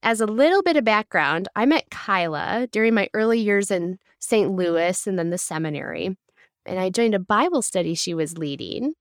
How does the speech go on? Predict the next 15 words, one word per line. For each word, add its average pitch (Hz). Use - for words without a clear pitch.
and 202
this 185
Bible 202
study 196
formed 190
a 170
community, 180
which 247
in 185
turn 185
formed 180
friendships 190
out 180
of 185
that, 143